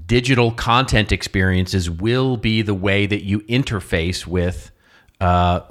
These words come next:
with gambling, with, you know, with betting on sports. And that's what you're gonna tune into. You're gonna tune into shows, and you're gonna turn into, tune into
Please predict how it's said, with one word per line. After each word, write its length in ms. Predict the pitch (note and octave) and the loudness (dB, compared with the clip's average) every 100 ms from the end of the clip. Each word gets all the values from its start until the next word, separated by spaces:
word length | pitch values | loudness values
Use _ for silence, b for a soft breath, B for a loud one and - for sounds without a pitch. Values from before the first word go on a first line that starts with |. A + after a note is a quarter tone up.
| - | -6
with 180 | G2+ - | -4 0
gambling, 460 | A#2 F3+ A#2 B1+ - | 2 4 2 -4 -10
with, 280 | - F#2+ - | -4 -4 0
you 80 | A#2 | 0
know, 80 | F2+ | 0
with 280 | G#2+ G#2 - | -2 -8 -4
betting 240 | F2+ A2+ | 0 2
on 120 | A2+ A#2+ | 2 0
sports. 520 | - E3 A2+ - - _ B B B B B _ | 0 0 0 -6 -16 _ B B B B B _
And 320 | A2 G#2 G#2 | 0 2 0
that's 280 | F#2 A2 B2 | 0 0 0
what 140 | C3+ - | -2 -2
you're 100 | A#2 | -2
gonna 200 | B2+ B2 | 0 0
tune 280 | - C#3+ | 0 0
into. 380 | C3+ E3+ - C#2+ | 2 0 -2 -4
You're 160 | A1+ F#2 | -4 -2
gonna 180 | G2 G2+ | 0 -2
tune 280 | - A2 G#2 | 0 0 2
into 220 | G#2 G2+ | 2 0
shows, 580 | F#2 - G2+ A2+ C#3+ A2 | -2 2 2 2 0 -2
and 80 | F#2 | -4
you're 80 | F2 | -2
gonna 180 | F#2 | -4
turn 320 | F2+ - G2+ G2+ | -4 -2 0 0
into, 380 | G2+ F#2+ - | -2 -2 -6
tune 280 | - - G#2 | -4 0 2
into 560 | G2+ G2+ - G2 F#2 | 2 0 0 0 0